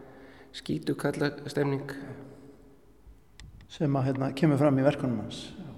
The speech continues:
Speaker 1: Já. Það, já, ég myndi segja hann að vera svolítið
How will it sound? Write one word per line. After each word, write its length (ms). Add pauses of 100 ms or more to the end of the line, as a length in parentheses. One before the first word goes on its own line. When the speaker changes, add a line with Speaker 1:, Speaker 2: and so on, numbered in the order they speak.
Speaker 1:
Já. 140 (960)
Það, 140 (420)
já, 80 (720)
ég 80
myndi 180
segja 200
hann 120
að 140
vera 140
svolítið 320